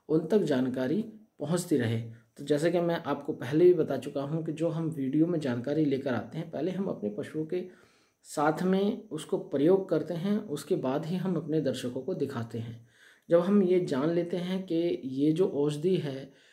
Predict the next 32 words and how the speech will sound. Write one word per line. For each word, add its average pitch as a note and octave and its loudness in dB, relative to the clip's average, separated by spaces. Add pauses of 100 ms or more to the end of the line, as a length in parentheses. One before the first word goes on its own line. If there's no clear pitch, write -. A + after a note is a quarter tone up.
(180)
ये E3+ 4
औषधि D3+ -2 (480)
पशुओं F3 2 (280)
तथा E3 -2
व्यक्ति D3 2
विशेष D#3 0 (320)
पर E3+ 4
कोई F3 2
इसका F#3 0
दुष्प्रभाव D#3 2
नहीं D3+ 2
है, E3 0 (440)
तभी F3 6
हम G3+ 2 (240)
आपके C#3+ -2
लिए C#3 4
इसको C#3 0
रिकमेंड B2 0
करते A2 -8
हैं। A#2 -10 (420)
बशर्ते F#3 2
आपको C3 0
एक F3+ 4
चीज़ E3+ 4
का F3 2
बस D#3+ -2
आपको C#3+ -2
ध्यान D#3+ 0
रखना B2 -2
है, A#2+ -4
अगर C#3+ 0
कोई F3+ 2